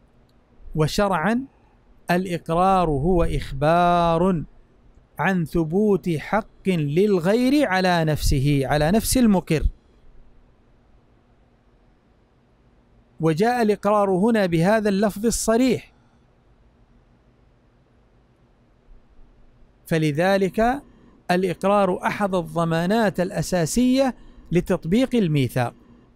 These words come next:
الإقرار: أحد الضمانات الأساسية لتطبيق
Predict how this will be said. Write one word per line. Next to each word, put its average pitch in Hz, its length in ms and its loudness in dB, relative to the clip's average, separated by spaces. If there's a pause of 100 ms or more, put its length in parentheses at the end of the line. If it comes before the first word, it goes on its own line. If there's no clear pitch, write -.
(1200)
الإقرار: 160 640 0 (640)
أحد 214 280 -2
الضمانات 175 760 0
الأساسية 196 880 2 (560)
لتطبيق 220 1500 0